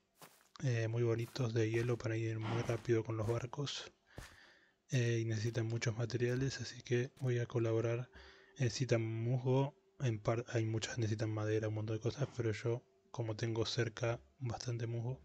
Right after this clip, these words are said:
muchos bloques de musgo, las hojas de azalea y, eh, estas azaleas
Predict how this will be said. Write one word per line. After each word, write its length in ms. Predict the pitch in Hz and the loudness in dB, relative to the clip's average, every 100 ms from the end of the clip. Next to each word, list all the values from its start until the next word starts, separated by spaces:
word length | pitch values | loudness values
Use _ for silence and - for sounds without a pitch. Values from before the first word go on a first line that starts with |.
| - _ - - - - - _ _ - - | -20 _ -16 -16 -20 -20 -20 _ _ -14 -2
muchos 300 | 123 120 113 | 0 2 2
bloques 240 | 113 117 | 2 0
de 80 | 117 | 0
musgo, 580 | 120 139 135 147 143 _ _ - | 2 0 2 0 -2 _ _ -2
las 200 | 113 127 | 0 0
hojas 220 | - 117 | 0 2
de 80 | 110 | 2
azalea 560 | - 117 120 123 139 - _ _ | 0 -2 0 0 -2 -6 _ _
y, 540 | 135 120 120 120 123 - - - - - _ _ _ _ _ _ _ - - - - - | -6 -2 0 0 -4 -10 -20 -20 -20 -20 _ _ _ _ _ _ _ -16 -16 -16 -8 2
eh, 500 | 127 113 113 113 131 | 4 4 2 0 0
estas 340 | - - 143 | -2 0 2
azaleas 720 | 127 - 123 131 143 - - | 2 2 2 2 2 0 -4